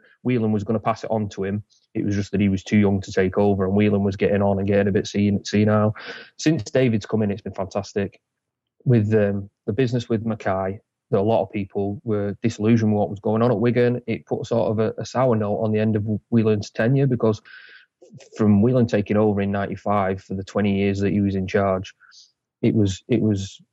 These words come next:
fantastic. We rose up through the leagues. We had eight years in the Premier League. It culminated with us winning the F A Cup and then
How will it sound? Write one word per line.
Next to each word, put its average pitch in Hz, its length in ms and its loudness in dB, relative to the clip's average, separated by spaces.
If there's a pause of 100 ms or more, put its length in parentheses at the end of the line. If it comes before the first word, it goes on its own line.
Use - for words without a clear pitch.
(280)
fantastic. 104 600 -2
We 101 140 0
rose 98 260 -2
up 95 160 -6
through 95 140 -4
the 92 100 -4
leagues. 110 480 2
We 98 80 -2
had 95 160 -2
eight 101 180 -4
years 104 220 0
in 98 80 -2
the 95 80 -4
Premier 110 320 4
League. 107 320 4
It - 140 -4
culminated 98 540 -2
with 104 180 0
us 101 100 -2
winning 95 220 2
the 95 80 4
F 95 180 -2
A 92 100 0
Cup 107 340 -2
and 98 120 0
then 95 240 -2